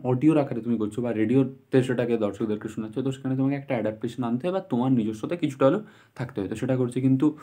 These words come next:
আমাদের হিন্দোল নন্দী, যাকে তোমরা এর আগে recently এই যে হারিম হরর বলে যে সিরিজটা হচ্ছে সানডে সাসপেন্সে বা মির্চি মামলার ক্ষেত্রে বলতে পারো, তো সেখানে কিন্তু সে বেশ কিছু গল্প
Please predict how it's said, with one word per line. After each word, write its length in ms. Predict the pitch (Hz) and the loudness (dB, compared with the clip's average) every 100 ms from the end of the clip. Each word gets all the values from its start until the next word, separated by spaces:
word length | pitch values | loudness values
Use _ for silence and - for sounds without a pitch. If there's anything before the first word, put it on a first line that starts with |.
| - - | -20 -8
আমাদের 480 | 107 107 110 107 131 | -2 2 0 0 0
হিন্দোল 420 | 127 120 117 110 104 - | 4 6 4 2 0 -4
নন্দী, 360 | 117 113 98 - - | -2 0 -2 -6 -6
যাকে 200 | 110 107 | -2 -2
তোমরা 260 | 107 107 107 | -2 -4 -2
এর 140 | 104 | -2
আগে 180 | 98 104 | -6 -6
recently 420 | 98 - 123 101 | -6 -4 -6 -4
এই 180 | 98 101 | -6 -6
যে 180 | 101 98 - | -4 -6 -8
হারিম 420 | - 110 104 107 | -6 -4 -2 -4
হরর 220 | 107 107 | -4 -6
বলে 200 | 101 104 | -4 -6
যে 120 | 101 101 | -6 -8
সিরিজটা 380 | 101 98 - | -10 -10 -6
হচ্ছে 280 | 104 101 104 | -8 -6 -8
সানডে 240 | 104 98 101 | -6 -6 -6
সাসপেন্সে 440 | 95 - 110 107 - _ _ | -8 -8 -8 -10 -14 _ _
বা 60 | 135 | 0
মির্চি 280 | 120 104 107 | 0 0 -4
মামলার 220 | 104 101 | -4 -4
ক্ষেত্রে 260 | 104 - | -8 -6
বলতে 200 | 101 95 | -6 -6
পারো, 160 | 101 95 - - _ | -8 -8 -12 -20 _
তো 60 | 110 | -6
সেখানে 240 | 117 117 | -4 -2
কিন্তু 180 | 113 117 | 0 -2
সে 140 | 117 | -2
বেশ 200 | 107 101 | -2 -2
কিছু 200 | - 107 | -4 -2
গল্প 360 | 107 98 101 | -2 -2 -4